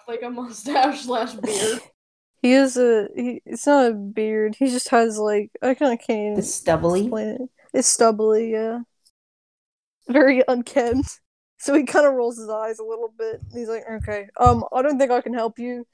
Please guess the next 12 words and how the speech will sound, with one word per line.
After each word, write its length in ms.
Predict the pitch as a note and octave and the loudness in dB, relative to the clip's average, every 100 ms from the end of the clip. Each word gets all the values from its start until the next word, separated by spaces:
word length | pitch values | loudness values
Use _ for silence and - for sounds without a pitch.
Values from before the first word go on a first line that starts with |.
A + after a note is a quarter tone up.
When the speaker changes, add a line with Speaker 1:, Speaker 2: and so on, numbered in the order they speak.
| _ _ _ | _ _ _
Speaker 2:
Um, 520 | - A3+ A3+ G#3+ G#3 - - | 0 0 0 -6 -12 -18 -12
I'm 120 | A#3+ | -10
sure 240 | A3+ C#4 C4 | -4 0 2
there's" 260 | A3+ G#3+ | 0 0
Speaker 3:
Can 220 | A#3 D4+ | 0 2
you 100 | D#4+ | 4
magic 300 | E4+ G#4 F4 | 4 4 6
it 120 | D#4 D4 | 6 6
off 200 | D4 A#3+ | 6 4
of 160 | G3+ | 2
my 100 | F#3+ | 2
face? 500 | F#3 G#3 - - - | 0 -2 -2 -6 -10